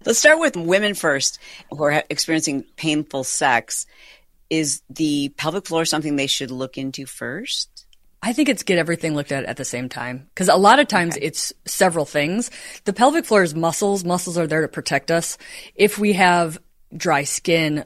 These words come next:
Speaker 2: changing hormone levels with perimenopause, menopause, so our skin hurts, then our pelvis is gonna get tight to try to protect the skin from hurting. So it can kind of, like,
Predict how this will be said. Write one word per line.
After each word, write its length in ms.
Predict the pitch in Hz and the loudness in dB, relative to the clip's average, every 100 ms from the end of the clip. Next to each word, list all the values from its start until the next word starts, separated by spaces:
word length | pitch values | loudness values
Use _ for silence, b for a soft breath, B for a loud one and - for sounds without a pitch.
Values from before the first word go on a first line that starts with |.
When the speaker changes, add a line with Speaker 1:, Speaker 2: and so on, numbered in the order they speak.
| - | -8
Speaker 2:
changing 540 | - 160 160 156 143 - | -4 -2 0 0 -2 -4
hormone 420 | - 170 160 156 | -4 -2 0 0
levels 380 | 147 143 151 147 | -2 -2 -4 -4
with 140 | - | -6
perimenopause, 720 | - 147 147 131 131 123 131 | -2 0 0 -4 -4 -6 -2
menopause, 640 | 151 151 143 147 131 127 - | -2 -2 -2 0 0 -2 -6
so 160 | - 156 | 0 0
our 100 | 139 | 2
skin 420 | - - 262 262 | -2 2 4 4
hurts, 400 | 202 147 135 131 - | 4 0 0 -4 -2
then 120 | 175 | 0
our 60 | 151 | 0
pelvis 340 | - 202 196 | 4 4 4
is 100 | 175 | -2
gonna 200 | 156 147 | -2 -2
get 160 | 139 - | -2 -4
tight 280 | - 127 117 | -2 -2 -2
to 60 | |
try 140 | - 123 | -4 -4
to 40 | |
protect 420 | - - 139 - | -4 -6 -4 -4
the 60 | - | -8
skin 300 | - - 160 | -4 -2 0
from 160 | 143 123 | -2 -6
hurting. 340 | 123 120 120 B B B - | -6 -8 -10 B B B -4
So 120 | 185 | 0
it 80 | 180 | 2
can 100 | 202 | 0
kind 220 | 180 190 | 4 4
of, 100 | 165 | 4
like, 180 | 160 | 0